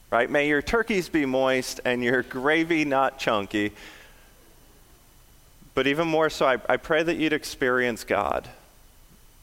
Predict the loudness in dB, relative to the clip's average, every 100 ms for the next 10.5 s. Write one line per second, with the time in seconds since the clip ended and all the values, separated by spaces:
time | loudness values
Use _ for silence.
0 | -10 -6 0 0 2 4 4 2 -4 -16
1 | -20 -20 -20 -20 -20 -20 -20 -4 0 2
2 | 4 2 2 -2 -10 -20 -10 -6 -4 -6
3 | -10 -16 -16 -18 -20 -20 -20 -20 -20 -20
4 | -4 0 0 0 0 0 -4 -10 -2 0
5 | 2 0 -2 -2 -4 -10 -16 -18 -20 -20
6 | -20 -12 0 0 2 0 0 -2 -2 0
7 | 0 0 0 0 -2 -2 0 0 0 0
8 | 0 -2 -6 -8 -4 -2 0 -2 -8 -10
9 | -2 0 2 2 0 -2 0 0 -2 -10
10 | -6 -2 2 0